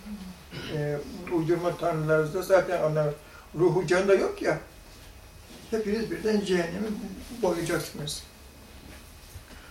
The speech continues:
Onlar taptığınız ve o yalancı tanrılar eğer mabutlar olsalardı oraya girmeyeceklerdi. Eğer o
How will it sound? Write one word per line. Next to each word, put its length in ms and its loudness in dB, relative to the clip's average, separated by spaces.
Onlar 460 8
taptığınız 680 2
ve 260 0
o 160 4
yalancı 500 6
tanrılar 580 4
eğer 300 8
mabutlar 600 2
olsalardı 800 4
oraya 280 2
girmeyeceklerdi. 960 -2
Eğer 100 -2
o 240 -2